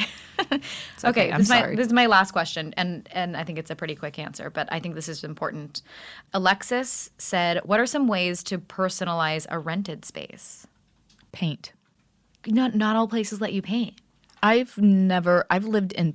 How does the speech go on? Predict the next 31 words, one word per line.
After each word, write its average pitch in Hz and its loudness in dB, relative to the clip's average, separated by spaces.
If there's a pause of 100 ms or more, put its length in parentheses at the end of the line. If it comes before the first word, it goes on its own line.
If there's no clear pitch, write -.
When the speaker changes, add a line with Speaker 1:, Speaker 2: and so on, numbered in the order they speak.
Speaker 2:
thirteen 165 0
apartments 143 -4
in 127 -4
Los 131 -6
Angeles, 151 -4
and 151 -2
I 139 0
have 147 -6
painted 143 -8
every 139 -4
single 127 -8
one 120 -8
of 120 -10
them. - -6
Speaker 1:
Well, 156 0
aren't 240 2
you 214 0
a 226 2
rebel? 170 -2 (120)
Speaker 2:
I'm 240 8
only 285 6
gonna 302 2
say 214 2
that 208 2
because 185 0
I 180 0
have 233 -4
gone 214 4
into 202 4
people's 175 -4
homes, 185 -4